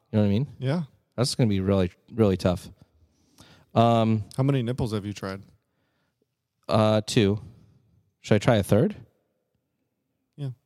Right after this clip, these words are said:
Speaker 2: If, do you want, do you wanna borrow some bottles?
Speaker 1: I mean, I
Speaker 2: What's,
Speaker 1: have,
Speaker 2: um,
Speaker 1: like, three different kinds of bottles right now.
Speaker 2: what
Speaker 1: And I
Speaker 2: lev-
Speaker 1: tried a sippy cup, too.
Speaker 2: What, um,
Speaker 1: It's like,
Speaker 2: yeah, you can't do
Speaker 1: it's
Speaker 2: sippy
Speaker 1: like,
Speaker 2: cup.
Speaker 1: fuck, just, what the
Speaker 2: What?
Speaker 1: bottles and how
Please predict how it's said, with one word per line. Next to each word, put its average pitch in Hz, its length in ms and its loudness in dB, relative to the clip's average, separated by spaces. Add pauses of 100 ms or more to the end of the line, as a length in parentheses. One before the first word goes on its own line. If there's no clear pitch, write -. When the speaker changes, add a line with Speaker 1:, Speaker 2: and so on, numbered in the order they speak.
Speaker 2:
If, 120 120 -10
do 123 100 -4
you 135 60 0
want, 131 140 -4
do 127 80 -2
you 123 100 0
wanna 117 140 -2
borrow 104 320 -4
some 131 300 -10 (340)
bottles? 127 380 -12 (1600)
Speaker 1:
I 120 120 -4
mean, 113 120 4
I 110 80 2
Speaker 2:
What's, 123 120 0
Speaker 1:
have, 180 160 2
Speaker 2:
um, - 20 0
Speaker 1:
like, 110 160 2
three 127 200 2
different 120 240 0
kinds 117 140 2
of 101 40 -4
bottles 131 300 2
right 95 140 -2
now. 90 220 0
Speaker 2:
what 117 140 -2
Speaker 1:
And 135 80 2
I 143 40 2
Speaker 2:
lev- 151 100 -2
Speaker 1:
tried 175 180 2
a 165 40 0
sippy 208 300 0
cup, - 200 0
too. 220 480 2
Speaker 2:
What, 131 340 -8
um, 107 500 -4
Speaker 1:
It's - 120 -4
like, 156 120 2
Speaker 2:
yeah, 120 80 -6
you 117 60 -6
can't 139 200 -8
do 123 60 -10
Speaker 1:
it's - 80 -6
Speaker 2:
sippy 165 180 0
Speaker 1:
like, 175 100 0
Speaker 2:
cup. 196 100 -10
Speaker 1:
fuck, - 340 0
just, - 280 0 (160)
what 190 400 -4
the 208 120 0 (380)
Speaker 2:
What? 123 300 -8 (1400)
Speaker 1:
bottles 107 540 0
and 104 220 -4
how 107 460 -2